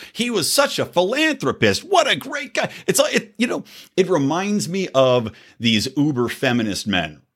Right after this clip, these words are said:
right? It reminds you of these beta bitch uber feminist men that everybody bends over backwards saying how amazing they are,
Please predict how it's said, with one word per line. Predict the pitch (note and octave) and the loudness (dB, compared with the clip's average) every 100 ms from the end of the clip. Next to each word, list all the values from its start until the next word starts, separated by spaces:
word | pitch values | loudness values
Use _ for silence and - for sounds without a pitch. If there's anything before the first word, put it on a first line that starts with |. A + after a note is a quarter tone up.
| _ | _
right? | A#2 A#2+ B2+ - - | 2 4 2 -4 -4
It | |
reminds | A#2+ D3 E3 | 0 2 2
you | D3+ | 0
of | A2+ | 0
these | F#2 | 0
beta | C3+ E3 F3 | 2 2 2
bitch | C3+ C#3+ C#3 C#3+ | 2 0 0 -2
uber | D3+ D#3+ | -2 -2
feminist | - C3+ C3 B2+ A#2 | -2 -2 0 -2 -2
men | B2 A2+ G2+ | 0 0 2
that | G#2 | 0
everybody | C#3 D#3 C#3 A2+ C3 | 0 -2 -2 -4 -4
bends | C#3+ F#3 F#3 | 0 2 2
over | G3 | 2
backwards | C#3+ D#3 D#3 C3 | 2 0 0 -2
saying | - C#3 - - | 0 0 -2 -8
how | - G3 F3+ | 0 2 2
amazing | C#3+ D#3 E3 C#3+ D3+ C3 | 2 0 0 0 0 2
they | C#3+ C3+ | 2 2
are, | B2+ A#2+ C3 | 2 0 -4